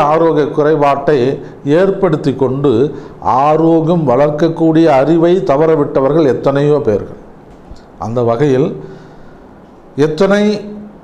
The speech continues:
விஞ்ஞான வளர்ச்சி ஏற்பட்டாலும் அடிப்படை தத்துவ விதி ஒன்றுதான். அடிப்படை basic, அதை விட்டுவிட்டு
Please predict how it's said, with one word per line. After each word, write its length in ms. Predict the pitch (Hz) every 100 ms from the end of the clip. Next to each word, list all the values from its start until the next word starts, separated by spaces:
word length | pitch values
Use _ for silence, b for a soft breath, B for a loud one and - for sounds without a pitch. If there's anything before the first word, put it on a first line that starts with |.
| -
விஞ்ஞான 500 | 147 165 190 202 208 208
வளர்ச்சி 460 | 165 165 170 - 180
ஏற்பட்டாலும் 840 | 156 156 156 127 143 131 143 135 113 175 -
அடிப்படை 680 | - 160 220 - 226 214 208 208
தத்துவ 500 | 180 - - 202 202
விதி 260 | 160 160 175
ஒன்றுதான். 520 | 147 139 147 131 90 - - - - - - - - - - - -
அடிப்படை 500 | - 151 180 175 127 95 113
basic, 440 | 185 190 202 - - - - - - - - - -
அதை 240 | - 147 165
விட்டுவிட்டு 640 | 151 156 220 180 113 120